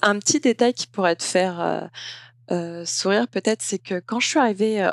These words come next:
en France, mais bien plus tard, parce que je venais en France pendant les grandes vacances, euh, chez mes grands-parents,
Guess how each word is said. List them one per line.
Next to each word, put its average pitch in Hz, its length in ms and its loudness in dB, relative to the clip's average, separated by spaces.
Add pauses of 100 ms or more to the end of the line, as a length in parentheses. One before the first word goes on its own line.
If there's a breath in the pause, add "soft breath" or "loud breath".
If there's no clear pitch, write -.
en 180 120 -4
France, - 480 -2
mais 180 200 -2
bien 180 580 -2 (360)
plus - 140 -6
tard, 208 260 4
parce - 140 -4
que - 80 -6
je - 80 -6
venais 196 140 0
en 196 80 2
France - 240 -4
pendant 190 200 -2
les 170 80 0
grandes 165 180 -4
vacances, 190 480 0
euh, 180 40 -2
chez - 160 -2
mes 160 60 -8
grands-parents, 170 460 0